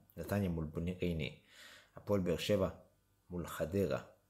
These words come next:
סכנין מול הפועל תל אביב. מחר במחזור הפתיחה בליגת העל, מכבי תל אביב מול אשדוד. ביום שני, בית"ר ירושלים, הפועל חיפה.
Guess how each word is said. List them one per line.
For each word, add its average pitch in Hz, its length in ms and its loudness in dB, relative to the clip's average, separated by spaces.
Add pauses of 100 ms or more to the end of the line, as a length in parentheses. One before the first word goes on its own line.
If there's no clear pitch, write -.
(1500)
סכנין - 440 0
מול 92 140 4
הפועל 90 320 4
תל 85 180 0
אביב. 82 220 2
מחר 107 280 2
במחזור 90 520 2
הפתיחה 92 320 0
בליגת 87 420 0
העל, 95 120 2
מכבי 87 380 0
תל 87 140 -2
אביב 92 260 2
מול 87 160 -2
אשדוד. 90 440 0 (600)
ביום 85 240 0
שני, 98 300 2
בית"ר 95 220 0
ירושלים, 90 460 0
הפועל 82 280 0
חיפה. 82 280 -2